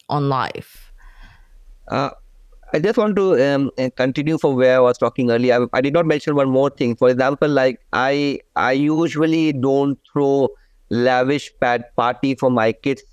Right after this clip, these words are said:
Speaker 2: birthday, but what I do as a good human being, I bring my kids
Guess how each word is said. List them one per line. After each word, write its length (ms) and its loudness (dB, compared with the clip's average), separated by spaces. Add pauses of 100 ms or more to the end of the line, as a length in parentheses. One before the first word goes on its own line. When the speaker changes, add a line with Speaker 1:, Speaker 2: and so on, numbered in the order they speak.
(120)
Speaker 2:
birthday, 580 0 (360)
but 160 0
what 220 0
I 120 0
do 460 0
as 220 2
a 80 4
good 320 -4
human 420 0
being, 300 -2
I 260 -2 (260)
bring 260 0
my 180 0
kids 420 -6